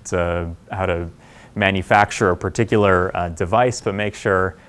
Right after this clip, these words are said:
that the students actually understand why they're doing what they're doing.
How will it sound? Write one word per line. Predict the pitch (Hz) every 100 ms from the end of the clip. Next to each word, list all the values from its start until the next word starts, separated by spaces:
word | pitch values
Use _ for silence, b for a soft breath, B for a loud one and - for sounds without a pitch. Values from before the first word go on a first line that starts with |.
| b
that | - 107
the |
students | 101 - 95 90
actually | 87 - 90
understand | 82 80 98 87 87 - b b b b b _
why | - 90 120 127
they're | 110 92
doing | 90 90 87 85
what | 85
they're | 85 85
doing. | 87 82 82